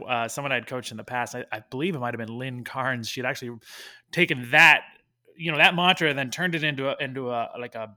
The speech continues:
bit of a self-help paragraph as it applies to life itself, you know, being in alignment with stuff before, before you, before there's pressure building. But it, it was just, that's an aside. But, but yes, one hundred percent alignment before load. You need to have your, your, your feet through,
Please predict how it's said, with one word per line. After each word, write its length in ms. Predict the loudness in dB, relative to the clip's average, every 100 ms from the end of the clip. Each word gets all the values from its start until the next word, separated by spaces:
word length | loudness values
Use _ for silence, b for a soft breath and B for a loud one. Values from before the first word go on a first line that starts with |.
| -12
bit 100 | -10
of 80 |
a 60 | -10
self-help 800 | -8 -8 -8 -12 -12 -10 -10 _
paragraph 480 | -12 -10 -6 -6 -4
as 160 | -4 -6
it 60 |
applies 340 | -6 -4 -4 -4
to 60 |
life 260 | -6 -6 -6
itself, 480 | -10 -10 -8 -10 -12
you 140 | -12 -10
know, 100 | -8
being 180 | -8
in 80 | -8
alignment 460 | -8 -2 0 0 -4
with 100 | -10
stuff 220 | -10 -10
before, 400 | -12 -8 -6 -6
before 260 | -8 -14 -10
you, 140 | -10 -12 _
before 280 | -20 -16 -14
there's 140 | -14
pressure 360 | -16 -14 -12 -12
building. 320 | -14 -14 -14
But 140 | -12 -10
it, 160 | -10
it 140 | -10 -12
was 100 | -14
just, 200 | -18 -12
that's 200 | -10 -10
an 60 | -10
aside. 340 | -10 -8 -6
But, 160 | -8 -10 B B
but 100 | 6
yes, 180 | 6 6
one 120 | 0
hundred 180 | 0 2
percent 320 | 0 -2 -4 B B B B -4
alignment 500 | 0 2 2 0 -6
before 320 | -8 -4 -2
load. 220 | -2 -4
You 80 | -2
need 160 | -2 0
to 60 |
have 300 | 0 0 -2 -8 b b b
your, 280 | -12 -12 -12
your, 420 | -8 -6 -4 -4 -6
your 220 | -10 -12
feet 380 | -10 -4 -4 -4
through, 540 | -6 0 2 2 0